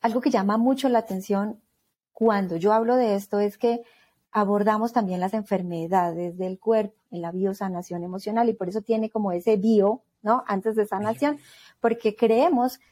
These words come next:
Speaker 1: que las enfermedades o los síntomas que experimentas en tu cuerpo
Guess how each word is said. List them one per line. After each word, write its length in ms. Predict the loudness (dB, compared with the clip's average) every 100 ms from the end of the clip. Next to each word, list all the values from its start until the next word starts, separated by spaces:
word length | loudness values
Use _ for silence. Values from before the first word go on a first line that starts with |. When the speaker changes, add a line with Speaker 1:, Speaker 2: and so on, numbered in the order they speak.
| _
Speaker 1:
que 100 | 0
las 240 | 2 0
enfermedades 840 | -2 -4 -4 0 2 2 2 0 -4
o 40 |
los 200 | -6 -6
síntomas 520 | -4 -4 -2 -4 -6
que 80 | -8
experimentas 720 | -12 -6 -4 -4 -4 -6 -6
en 120 | -6
tu 120 | -6 -4
cuerpo 480 | -2 -2 -2 -8